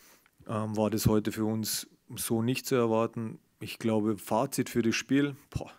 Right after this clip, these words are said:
es ist auch schnell erzählt. Ja, wir müssen in Führung gehen, die ersten zehn Minuten, das ist ganz klar, da gibt's auch, brauchen wir auch gar nicht, äh, diskutieren. Ich glaube, wenn wir zwei der vier Dinger nutzen,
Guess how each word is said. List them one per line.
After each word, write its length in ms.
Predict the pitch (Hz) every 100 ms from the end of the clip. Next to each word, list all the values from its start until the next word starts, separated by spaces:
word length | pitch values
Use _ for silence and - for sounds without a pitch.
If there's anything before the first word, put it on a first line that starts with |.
| -
es 240 | - - -
ist 200 | 131 107
auch 200 | 127 123
schnell 280 | - 120 127
erzählt. 500 | 117 - 143 156 - - - - - - _ _ _ _ _ _ _ _ _ _ _ _ _ _ -
Ja, 180 | 107 120
wir 80 | 123
müssen 280 | 143 - 131
in 60 |
Führung 340 | 110 156 170 160
gehen, 360 | 165 170 156 - - _ - - - _ _
die 100 | -
ersten 320 | 127 135 - 127
zehn 200 | 143 143
Minuten, 400 | 143 147 143 117
das 160 | 113
ist 420 | 117 107 - - - _ _ -
ganz 300 | 127 127 -
klar, 240 | 123 127
da 80 | 127
gibt's 260 | 107 - -
auch, 380 | 113 110 - -
brauchen 340 | 110 117 113
wir 60 | 113
auch 140 | 104
gar 120 | 117
nicht, 300 | 113 110 -
äh, 200 | - 117 104 _ _ -
diskutieren. 540 | 120 - 117 - 127
Ich 140 | 117 -
glaube, 240 | 120 113
wenn 160 | 113 110
wir 240 | 110 104 - - - - - - - _ -
zwei 340 | - 117 123
der 160 | 127 120
vier 220 | - 139
Dinger 280 | 139 139 135
nutzen, 480 | 147 156 165 156